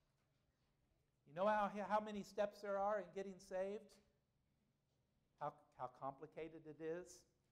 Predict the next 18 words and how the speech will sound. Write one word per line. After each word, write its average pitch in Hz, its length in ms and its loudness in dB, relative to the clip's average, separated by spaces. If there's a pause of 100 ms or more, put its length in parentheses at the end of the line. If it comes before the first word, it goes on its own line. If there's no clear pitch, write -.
(400)
There's 131 200 -18
just 185 160 -6 (100)
one 143 240 -6
step, - 420 -8 (260)
that's 143 200 -14
all. 202 340 -6 (1160)
When 135 100 -14 (140)
you 240 240 -2 (140)
trust 254 260 2 (160)
Jesus 175 480 -8
to 151 80 -16
save 208 480 -6
you, 139 280 -10
then 120 200 -16
you're 165 160 -12 (100)
saved. 120 300 -8 (320)
It's - 320 -16
that 143 220 -4